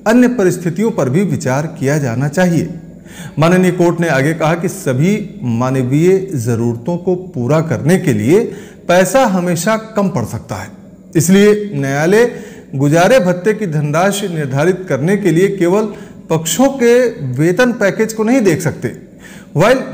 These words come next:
money may always sought to fulfill all human needs, the courts may not look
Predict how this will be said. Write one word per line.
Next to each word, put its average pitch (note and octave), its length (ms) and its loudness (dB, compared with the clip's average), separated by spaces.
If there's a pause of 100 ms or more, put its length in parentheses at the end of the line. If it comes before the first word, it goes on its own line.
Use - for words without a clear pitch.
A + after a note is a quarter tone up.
(140)
money A3 260 0 (360)
may G#3 120 0 (160)
always F#3+ 560 4 (300)
sought B3 420 0
to A3 180 -2
fulfill G#3 380 0 (240)
all G3+ 360 2
human F3 380 2
needs, G#3 280 2 (460)
the F#3 100 2 (160)
courts A#3+ 380 2 (140)
may G3+ 220 4
not A#3+ 280 0
look A3 180 0